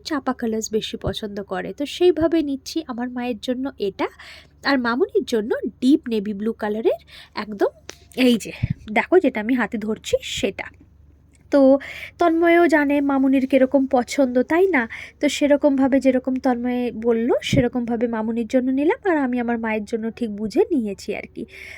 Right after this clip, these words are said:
তো এবার আমাদের সাইজ নিয়েই কনফিউশন <laughs> হচ্ছে যে যার জন্য নিয়ে যাব, সে যদি না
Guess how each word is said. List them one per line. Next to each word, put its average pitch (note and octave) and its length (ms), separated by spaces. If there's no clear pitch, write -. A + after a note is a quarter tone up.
তো E4 60
এবার F#4 140
আমাদের F#4 240
সাইজ B3 520
নিয়েই E4 220
কনফিউশন C#4+ 680
<laughs> C#4 60
হচ্ছে B3 320
যে A3+ 180
যার G3+ 300
জন্য A3+ 240
নিয়ে A3 340
যাব, A3 300
সে G#3+ 300
যদি A3+ 240
না G3 200